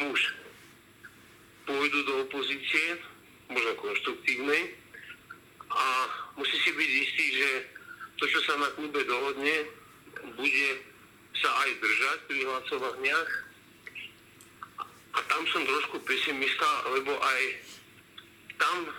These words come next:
zažívam a vidím veci, ktoré sú všetko len nie plnenie dohôd. Oni veľmi radi sa hrajú, že keďže sú liberáli, tak každý má nejakú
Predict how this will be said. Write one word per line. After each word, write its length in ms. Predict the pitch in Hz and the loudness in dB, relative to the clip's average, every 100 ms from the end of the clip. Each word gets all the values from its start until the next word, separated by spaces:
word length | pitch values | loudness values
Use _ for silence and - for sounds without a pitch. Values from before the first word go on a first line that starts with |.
| 143 | -6
zažívam 800 | - 131 139 147 135 127 139 147 | 0 0 2 0 0 0 0 0
a 80 | 120 113 | 0 0
vidím 500 | 123 117 131 151 151 - - - - - - - - | 0 2 0 0 -6 -14 -20 -20 -20 -18 -16 -16 -2
veci, 240 | 143 143 - - | 0 2 0 2
ktoré 220 | 151 143 127 | 2 2 2
sú 60 | |
všetko 400 | 127 139 135 - 151 135 | 2 2 0 0 2 2
len 60 | 127 127 | 2 2
nie 160 | 143 143 - - - - - | 2 2 -2 -10 -10 -6 0
plnenie 580 | 135 135 127 127 127 - - - - - - | 2 2 2 0 0 -6 -18 -20 -20 -14 -2
dohôd. 420 | 131 127 143 165 160 | 0 2 0 0 -2
Oni 220 | 151 131 | 0 0
veľmi 280 | 127 147 147 131 | 2 0 2 2
radi 220 | 135 135 | 0 0
sa 140 | 135 | 0
hrajú, 320 | 120 131 139 135 | 2 2 2 2
že 180 | 127 | 0
keďže 260 | 120 131 127 | 0 0 2
sú 160 | 127 113 | 0 0
liberáli, 800 | 113 123 131 127 127 131 135 135 - - - - - - - | -2 2 2 4 2 2 2 0 -12 -20 -20 -18 -14 -10 -4
tak 160 | - 123 | -2 2
každý 320 | 135 139 139 | 2 2 2
má 140 | 131 123 | 2 2
nejakú 320 | 131 127 - | 0 0 -4